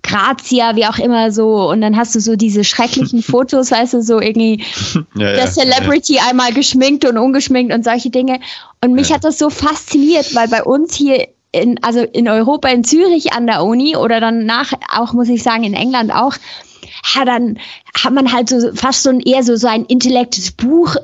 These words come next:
Speaker 1: intellektuelles Buch rausscheinen lassen. Weißt du, so niemand hätte sich jetzt irgendwie mit der Gala erwischen lassen, das wäre ja peinlich oder so. Und ich fand das irgendwie so lustig,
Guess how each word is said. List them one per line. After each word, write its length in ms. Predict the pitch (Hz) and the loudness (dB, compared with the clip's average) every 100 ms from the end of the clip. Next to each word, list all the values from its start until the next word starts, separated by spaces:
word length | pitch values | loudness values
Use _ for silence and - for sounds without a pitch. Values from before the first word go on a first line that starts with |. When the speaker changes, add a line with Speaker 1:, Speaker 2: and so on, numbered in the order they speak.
| - | -2
Speaker 1:
intellektuelles 720 | 240 240 247 254 285 247 254 | 0 2 0 0 0 0 -2
Buch 400 | - 254 359 - | -2 0 2 0
rausscheinen 720 | 196 208 247 - 214 202 214 214 | 0 0 0 0 0 0 0 0
lassen. 540 | 196 202 - 269 262 | 0 -2 -4 -4 -2
Weißt 200 | 240 269 | -2 -2
du, 60 | 254 | -2
so 140 | 233 220 - - | -2 -2 -8 -2
niemand 480 | 233 320 320 262 240 | 2 4 2 2 0
hätte 200 | 254 254 | 0 0
sich 140 | 247 | 0
jetzt 240 | 254 233 - | 0 -2 -2
irgendwie 320 | 233 262 247 | 0 2 2
mit 180 | 226 214 | 2 2
der 120 | 214 | 0
Gala 560 | 185 180 202 330 240 156 | 0 0 0 0 0 0
erwischen 500 | 180 185 214 - 240 | 0 0 -2 -2 -2
lassen, 360 | 202 220 - 254 | -2 -2 -4 -4
das 220 | 220 220 | -2 -2
wäre 100 | 208 | -2
ja 80 | 190 | -2
peinlich 880 | 185 - 208 240 247 208 311 - - | -4 -4 -2 0 0 0 0 -2 -2
oder 280 | 214 247 240 | 0 0 0
so. 280 | 226 269 359 - - - - _ - | 0 0 -2 -10 -16 -20 -20 _ -2
Und 120 | 240 | 0
ich 100 | 247 | 0
fand 180 | 285 277 | 0 0
das 140 | 254 | 0
irgendwie 280 | - 233 226 | -2 0 0
so 300 | 208 - 277 | -2 0 0
lustig, 720 | - 320 392 - 320 370 - | 2 0 -2 -2 -2 -2 -6